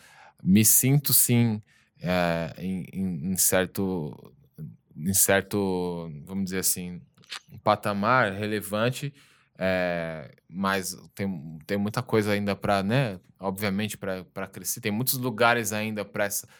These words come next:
pra essa relevância se encaixar, assim, sabe? É, a gente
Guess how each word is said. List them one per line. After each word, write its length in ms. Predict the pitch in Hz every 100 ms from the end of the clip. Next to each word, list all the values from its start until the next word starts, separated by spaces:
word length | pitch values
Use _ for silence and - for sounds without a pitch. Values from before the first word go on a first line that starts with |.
| _ -
pra 100 | 104
essa 160 | 101
relevância 560 | 104 104 104 95 101 107
se 180 | - 110
encaixar, 760 | 107 107 104 - - 101 104 95
assim, 440 | - - 101 90
sabe? 360 | - 98 90 78 - - - _ _ _ 80
É, 260 | 82 80
a 60 | 78
gente 380 | 78 87 104